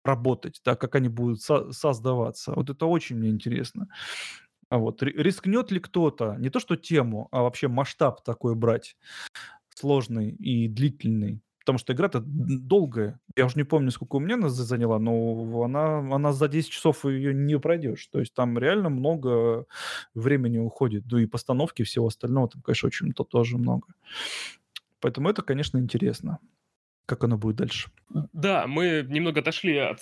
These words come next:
Speaker 2: э, концепт-арта, конце-, кон-, концепт-арта. И, в принципе, уже, да, за-, записываем как раз час. Это примерно даже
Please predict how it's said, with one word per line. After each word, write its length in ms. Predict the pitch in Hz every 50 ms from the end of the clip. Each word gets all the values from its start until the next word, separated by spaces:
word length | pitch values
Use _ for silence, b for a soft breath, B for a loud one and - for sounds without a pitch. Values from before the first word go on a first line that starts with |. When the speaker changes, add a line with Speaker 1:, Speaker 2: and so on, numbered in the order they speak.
| - -
Speaker 2:
э, 320 | 127 123 123 123 120 120 123
концепт-арта, 920 | 127 - 143 135 131 - 135 127 185 214 220 180 180 156 131 120 123 - B B B B -
конце-, 300 | - 156 139 - - -
кон-, 240 | - - 151 139 131
концепт-арта. 720 | - 156 135 165 143 - 175 190 202 - 160 139 135 127 - - - B B B B B - _ _ _ _
И, 180 | - - 170 175
в 60 | 175
принципе, 320 | - 214 185 190 - - 160
уже, 600 | 156 139 147 151 147 143 139 139 139 139 143 139
да, 180 | 135 143 147 135
за-, 120 | 131 143 -
записываем 360 | - 151 - 165 - 143 131
как 120 | 135 127
раз 140 | 151 143 139
час. 380 | - - - 202 226 226 - -
Это 120 | 139 123 127
примерно 580 | 127 139 143 143 123 123 123 123 123 120 113 -
даже 200 | 131 139 127 123